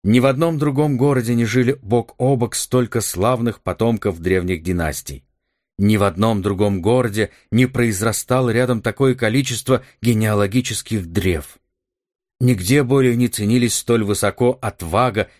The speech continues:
и умение владеть оружием. Сравниться с этой доблестью могло разве что умение выращивать бойцовых вепрей. Любой дом в Каваррене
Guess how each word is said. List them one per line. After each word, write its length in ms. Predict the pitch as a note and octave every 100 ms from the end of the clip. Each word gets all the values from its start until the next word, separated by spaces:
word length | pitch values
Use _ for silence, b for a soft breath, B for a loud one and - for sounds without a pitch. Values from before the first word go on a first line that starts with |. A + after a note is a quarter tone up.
| b
и 60 | B2
умение 600 | A2 G2+ A2 A#2+ A2+ A2
владеть 560 | F2 F#2+ F2 G2+ G2 -
оружием. 720 | G#2 G#2+ C3 F#2 E2 C#2 C2+ _ _ _ _ _
Сравниться 640 | - G2+ G2 G#2 A2 -
с 80 | F#2
этой 200 | G2 F#2
доблестью 640 | D#2+ A2+ D#3+ C3+ C3 -
могло 320 | G#2+ G#2+ G#2 G#2+
разве 300 | A#2 G#2+ G#2
что 240 | - G2+
умение 540 | F#2+ G2+ C3 B2+ A2+ b b
выращивать 800 | G2 G2 F2 A2 G#2 - G2 F#2
бойцовых 680 | D#2+ F2 - - F#2 F#2 -
вепрей. 600 | E2 G#2 E2+ C#2+ C2 - _ _ _ _ _ _ _ _ _ _ -
Любой 420 | A2 C3 D3 C3
дом 200 | D3+ D3
в 100 | -
Каваррене 680 | G#2 F#2+ - E3 E3+ E3+